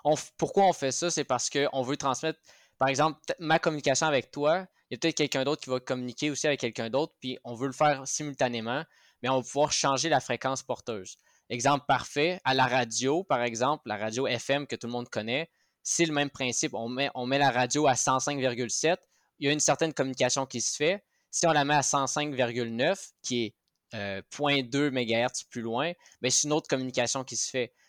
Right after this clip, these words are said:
Donc, c'est comme pour séparer les canaux de communication.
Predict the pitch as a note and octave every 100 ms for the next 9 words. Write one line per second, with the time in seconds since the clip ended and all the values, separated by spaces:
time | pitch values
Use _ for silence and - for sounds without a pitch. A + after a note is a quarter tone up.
0 | _ C3 C3 C#3 B2 E3+ - C#3 - F3
1 | E3 C#3+ C#3+ D#3+ B2 D#3 C3 C#3 C3+ A#2+
2 | A#2+ A#2 A2 G#2+ - D3